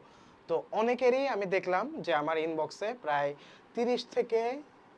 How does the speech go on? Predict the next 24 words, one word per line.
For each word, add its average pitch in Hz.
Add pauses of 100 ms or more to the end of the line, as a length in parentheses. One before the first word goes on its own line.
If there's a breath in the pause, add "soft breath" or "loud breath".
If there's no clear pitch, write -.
চল্লিশ 233
জন 208
এমন 196
মেসেজ 180
পাঠিয়েছে 180 (440 loud breath)
যাদের 151
হচ্ছে 185
এক্সাম 175
বেশি 165
একটা 160
ভালো 143
হয়নি 147 (180)
বা 135
বেশি 131
একটা 143 (920)
তোমার 151 (380 loud breath)
যেরকম 156
এক্সপেক্ট 226
করেছিল 160
ওই 160
আকারে 143
তোমার 160
ভালো 131
হয়নি। 131